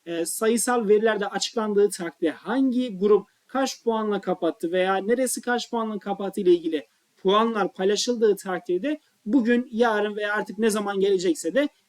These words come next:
video olarak sizlere yayınlamış olacağım arkadaşlar. Lütfen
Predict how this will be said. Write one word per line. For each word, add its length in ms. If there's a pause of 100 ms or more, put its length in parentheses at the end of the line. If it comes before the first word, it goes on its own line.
video 340
olarak 300
sizlere 300
yayınlamış 500
olacağım 280
arkadaşlar. 500 (300)
Lütfen 420